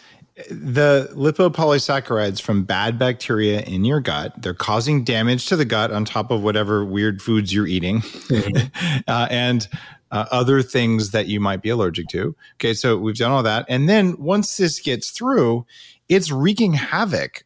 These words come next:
Speaker 1: and it is a direct cause of brain fog. Not the only cause, but a direct cause. It is probably a trigger for Alzheimer's. You think that's likely?
Speaker 2: Well, so, uh, a con-, confirmatory study on that in twenty seventeen published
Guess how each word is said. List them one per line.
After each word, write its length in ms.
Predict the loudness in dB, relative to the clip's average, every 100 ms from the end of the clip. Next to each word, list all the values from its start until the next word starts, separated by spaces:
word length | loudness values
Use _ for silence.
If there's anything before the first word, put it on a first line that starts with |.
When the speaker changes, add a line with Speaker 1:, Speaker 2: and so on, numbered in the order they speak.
| -6
Speaker 1:
and 160 | -4 -2
it 180 | -2 -2
is 160 | -2
a 80 | -2
direct 580 | 0 0 0 0 -2 -6
cause 380 | -4 -2 -2 -6
of 180 | -10 -6
brain 240 | -6 -6
fog. 340 | -8 -8 -6 -2
Not 180 | -2 0
the 120 | 0
only 300 | 4 4 4
cause, 340 | 2 -2 -2 -4
but 160 | -6 -2
a 160 | 0
direct 400 | 2 0 0 -4
cause. 340 | -8 -6 -6 -4
It 100 | -2
is 120 | -2
probably 1040 | -4 -12 -4 0 2 2 2 0 0 -2 -8 -20 _ -6
a 60 |
trigger 360 | -4 -4 -2 -4
for 180 | -4 -2
Alzheimer's. 680 | -2 -2 -6 -6 -10 -12 -16 -14
You 60 | -6
think 120 | -4
that's 140 | -2
likely? 360 | -2 0 0 -2 -6 4
Speaker 2:
Well, 200 | 6 6
so, 280 | 6 4 4
uh, 320 | 2 2 2
a 80 | -2
con-, 300 | 0 -2 -2 -4
confirmatory 800 | 0 2 2 2 4 4 4 2
study 360 | 0 -2 -2
on 220 | -2 -2 2
that 140 | 2
in 140 | 0 -2
twenty 300 | -2 -2 0
seventeen 640 | 0 -2 -4 -4 -4 -4
published 480 | -2 2 2 0